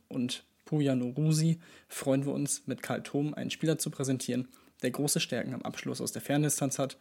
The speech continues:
und auch von der Altersstruktur perfekt zu unserem Team passt. Durch seine Station in Deutschland spricht er außerdem nahezu perfekt unsere Sprache und wird somit nicht lange für seine Integration brauchen, erklärt der H S C zweitausend Coburg in seiner Pressemitteilung.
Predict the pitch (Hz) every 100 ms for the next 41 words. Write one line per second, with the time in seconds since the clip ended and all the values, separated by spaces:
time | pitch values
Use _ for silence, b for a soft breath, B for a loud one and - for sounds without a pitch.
0 | b b b - 156 160 - 151 147 147
1 | 143 131 - 131 - 123 135 - - -
2 | 123 - - 127 131 139 135 135 - -
3 | - - b b b b 143 131 143 131
4 | 135 - 147 127 117 107 139 147 147 B
5 | B B - 165 165 151 160 156 151 131
6 | 127 - 131 127 139 - - 147 131 135
7 | - 135 135 156 147 B B B - 160
8 | 151 156 147 139 143 - 127 120 - 123
9 | 120 120 127 135 143 139 139 123 - -
10 | - - b b b - - 123 127 -
11 | 131 123 117 - 127 135 131 131 - 135
12 | 131 127 - - 135 117 131 135 - 113
13 | - 123 -